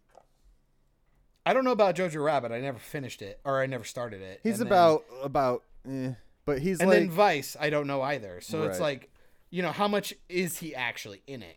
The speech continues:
Speaker 1: 'Cause some of the other stuff I watched, he's like, you know, he's a side character or a,
Speaker 2: Right.
Speaker 1: a walk-on role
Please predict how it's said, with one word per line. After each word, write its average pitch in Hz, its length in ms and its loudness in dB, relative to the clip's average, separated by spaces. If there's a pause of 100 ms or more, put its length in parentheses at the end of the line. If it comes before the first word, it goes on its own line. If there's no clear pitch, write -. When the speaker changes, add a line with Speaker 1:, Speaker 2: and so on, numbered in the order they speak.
Speaker 1:
'Cause 139 140 -12
some 190 160 -4
of 202 60 -6
the 170 120 -2
other 156 120 0
stuff - 240 -10
I 107 80 -10
watched, 214 300 -6
he's 127 160 -12
like, 110 180 -10
you 131 80 -10
know, 104 140 -10
he's 107 180 -14
a 92 180 -16
side 110 360 -10
character 104 460 -14
or 110 240 -12
a, 87 200 -14
Speaker 2:
Right. 90 360 -10 (440)
Speaker 1:
a 98 80 -8
walk-on 92 500 -10
role 78 260 -16